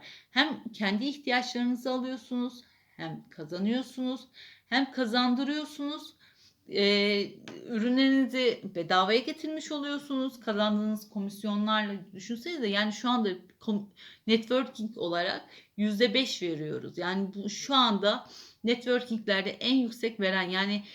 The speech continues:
e, yüzde dört, yüzde üç, yüzde iki diye veriyor çoğu firma. Yüzde beş veriyoruz. Aldığın üründen komisyon alıyorsun.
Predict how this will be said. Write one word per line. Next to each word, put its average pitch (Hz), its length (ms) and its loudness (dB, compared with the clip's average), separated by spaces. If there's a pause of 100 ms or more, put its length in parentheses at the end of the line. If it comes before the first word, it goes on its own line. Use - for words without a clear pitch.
(180)
e, 185 120 -2
yüzde 214 440 0
dört, 226 380 0
yüzde 202 440 -2
üç, 220 240 -8
yüzde 202 340 -2
iki 220 240 -6
diye 196 200 0
veriyor 156 360 -4
çoğu 160 320 -4
firma. 202 500 -8 (160)
Yüzde 196 440 2
beş 269 280 -2
veriyoruz. 240 500 -4 (560)
Aldığın 208 420 4
üründen 294 500 0
komisyon 302 400 -6
alıyorsun. 262 640 -4